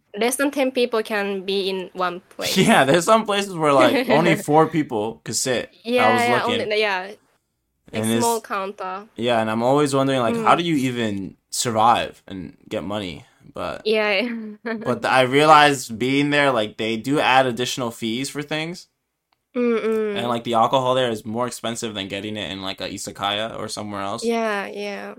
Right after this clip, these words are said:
Speaker 2: Um, s-, 'cause you are paying for, I guess, the attention and service. Uh,
Speaker 1: Mm-hmm.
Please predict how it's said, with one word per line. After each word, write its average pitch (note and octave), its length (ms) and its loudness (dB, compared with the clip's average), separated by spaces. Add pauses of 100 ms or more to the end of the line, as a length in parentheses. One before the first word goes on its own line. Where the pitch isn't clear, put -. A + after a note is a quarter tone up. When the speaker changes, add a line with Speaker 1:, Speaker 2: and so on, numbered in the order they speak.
(120)
Speaker 2:
Um, F#2+ 840 -8
s-, - 160 -20 (100)
'cause A2 160 -10
you C3 80 0
are C#3 160 6
paying C3 340 -2
for, A#2+ 140 -4
I G#2+ 120 -2
guess, A2 220 -4
the G#2 160 -10
attention G#2+ 540 -8
and G#2 140 -10
service. G#2+ 580 -8 (460)
Uh, F#3+ 260 -8
Speaker 1:
Mm-hmm. A3+ 400 -2